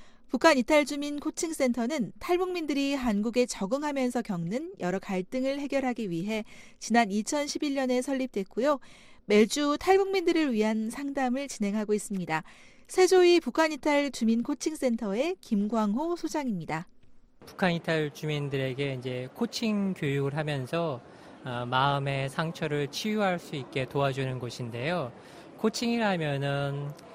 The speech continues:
Speaker 2: 어, 서로 간에 대화를 잘할 수 있도록 기본적으로 잘 경청하고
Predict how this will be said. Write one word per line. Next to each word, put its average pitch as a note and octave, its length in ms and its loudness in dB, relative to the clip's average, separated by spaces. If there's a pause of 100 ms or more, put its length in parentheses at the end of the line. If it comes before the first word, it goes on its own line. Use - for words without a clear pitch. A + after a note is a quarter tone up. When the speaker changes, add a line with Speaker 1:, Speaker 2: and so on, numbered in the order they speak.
(200)
Speaker 2:
어, B2 180 -4
서로 G#3 320 2
간에 D#3 640 2 (380)
대화를 C#3 480 2
잘할 C#3+ 340 0
수 D3 160 -6
있도록 B2+ 520 -6 (260)
기본적으로 B2+ 720 -4
잘 C3 300 -4
경청하고 C3 760 -4